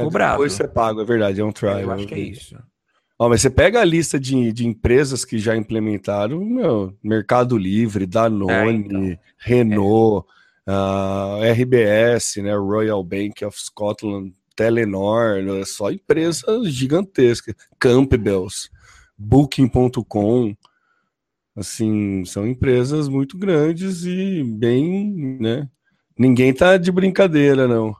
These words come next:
Speaker 1: Não, não tá. É, legal. É um, um novo segmento que ele começa a explorar. Eu, eu, eu acabei de citar a Microsoft, né? Eu digo isso porque, ah, na universidade onde eu trabalho, onde eu sou professor,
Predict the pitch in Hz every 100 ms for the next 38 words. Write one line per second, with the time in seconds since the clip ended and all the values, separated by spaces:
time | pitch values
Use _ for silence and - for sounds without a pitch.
0 | - 127 123 110 110 - - 90 95 _
1 | - - - _ - 180 170 196 135 101
2 | - - 110 113 147 156 - 135 135 185
3 | 190 165 175 156 127 135 139 131 127 123
4 | 123 127 123 - 120 110 113 123 127 110
5 | - 107 - - 110 110 113 113 - 117
6 | - 117 117 107 - 113 - 117 117 -
7 | 117 117 113 117 127 - 127 117 127 147
8 | - 139 - 135 117 _ - - _ _
9 | _ - 117 110 107 104 110 123 127 127
10 | 127 123 123 139 143 127 117 120 107 110
11 | 127 139 107 - 110 117 - - 120 110
12 | 110 - 139 143